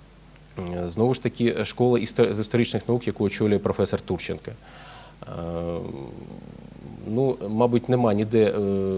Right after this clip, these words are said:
в Україні людини, історика фахового, який би не знав, хто такий професор Турченко, який є автором підручників,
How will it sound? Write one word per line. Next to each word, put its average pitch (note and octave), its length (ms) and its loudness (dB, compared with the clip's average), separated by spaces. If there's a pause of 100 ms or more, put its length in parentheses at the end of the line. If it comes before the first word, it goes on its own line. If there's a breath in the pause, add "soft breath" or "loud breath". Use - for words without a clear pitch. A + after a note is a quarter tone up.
(260)
в A2 40 0
Україні G2+ 640 2
людини, B2 580 0
історика A2 500 2
фахового, F#2+ 400 0
який F#2 200 -2
би G2+ 120 2
не G2 100 2
знав, A2+ 220 2
хто - 100 -4
такий F#2 220 -6
професор F#2+ 400 -2
Турченко, G#2+ 460 -2
який F2+ 400 -2
є F#2 120 2
автором F2+ 340 -2
підручників, G2+ 680 -2